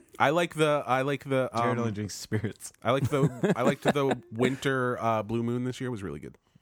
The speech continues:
Speaker 2: Uh, that's
Speaker 1: Yeah.
Speaker 2: good.
Speaker 1: All right, cool. Well, uh, we also have another question. This is from Kristen. She says, "Hey, Big Planet Comics, how does getting a store variant cover work?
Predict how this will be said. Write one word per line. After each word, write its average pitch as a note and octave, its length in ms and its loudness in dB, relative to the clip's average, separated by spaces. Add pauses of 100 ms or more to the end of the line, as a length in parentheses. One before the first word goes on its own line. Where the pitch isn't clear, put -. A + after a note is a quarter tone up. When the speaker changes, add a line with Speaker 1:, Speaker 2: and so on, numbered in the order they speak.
(240)
Speaker 2:
Uh, F#2 140 -4
that's A2 280 -8
Speaker 1:
Yeah. G#2 80 -4
Speaker 2:
good. G#2+ 80 -6 (440)
Speaker 1:
All F3 80 6
right, - 80 0
cool. - 240 -2
Well, C#3+ 260 2
uh, C#3+ 180 4
we D#3+ 80 0
also F3+ 140 0
have D#3+ 80 2
another D3+ 200 2
question. D3 400 -2 (240)
This D3+ 120 0
is C#3+ 60 0
from C#3+ 160 2
Kristen. C#3 480 0
She E3 160 -4
says, D#3 220 0
"Hey, F3+ 100 2
Big C#3+ 180 -2
Planet B2 260 0
Comics, D3+ 320 0
how F3 180 4
does G3 180 -4
getting D3+ 260 0
a B2+ 60 0
store D3+ 260 0
variant C#3+ 380 0
cover D#3 240 2
work? A#2+ 460 -2